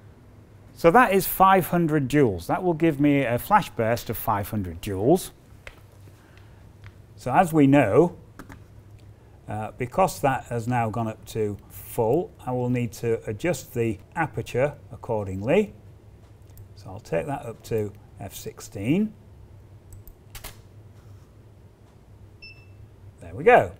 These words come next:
And we're getting exactly the same result as we did before. So with that at full power, uh, and this on F sixteen, we get this sort of result.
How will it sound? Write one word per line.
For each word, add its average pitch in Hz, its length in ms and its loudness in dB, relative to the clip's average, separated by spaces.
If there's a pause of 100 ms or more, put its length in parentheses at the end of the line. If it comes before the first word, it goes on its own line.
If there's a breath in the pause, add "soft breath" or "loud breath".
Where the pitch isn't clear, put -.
(240)
And 175 340 6
we're 165 220 6
getting 127 480 4
exactly 127 400 2
the 113 40 -4
same 110 240 -6
result 107 300 -2
as 120 140 -10
we 131 80 2
did 113 180 -2
before. 135 460 2 (440)
So - 220 4
with 233 220 6
that 196 360 4
at 143 360 -2
full 131 400 2
power, 135 560 0 (260)
uh, 117 240 0
and 117 140 -10
this 196 200 0
on 127 360 2
F 123 160 -4
sixteen, 110 760 -4 (320 loud breath)
we 160 160 4
get 156 380 2 (340 soft breath)
this 160 260 4
sort 110 360 -2
of 117 160 -2
result. 123 520 0